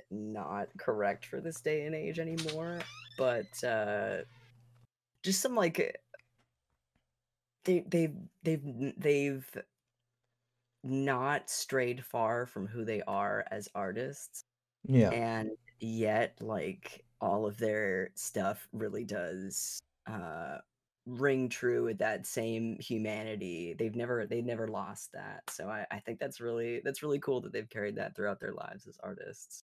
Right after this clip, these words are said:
Speaker 2: Yeah, I have, uh, seen some, like, Steve Martin and Martin Short comedy shows, like, on Netflix and stuff.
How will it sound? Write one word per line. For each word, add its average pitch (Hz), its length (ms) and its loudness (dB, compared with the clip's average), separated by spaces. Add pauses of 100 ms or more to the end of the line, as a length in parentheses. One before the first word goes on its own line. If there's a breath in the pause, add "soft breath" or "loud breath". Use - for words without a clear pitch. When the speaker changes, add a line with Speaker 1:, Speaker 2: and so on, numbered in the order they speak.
(440)
Speaker 2:
Yeah, 110 300 6
I 131 80 6
have, 147 380 6 (120)
uh, 127 800 8
seen 135 380 6
some, 123 260 6
like, 113 220 6
Steve 123 340 6
Martin 120 400 8
and 107 220 6
Martin 113 280 6
Short 113 300 4
comedy 143 460 6
shows, 151 500 6
like, 117 180 6
on 101 180 6
Netflix 113 500 4
and 127 120 6
stuff. 135 300 6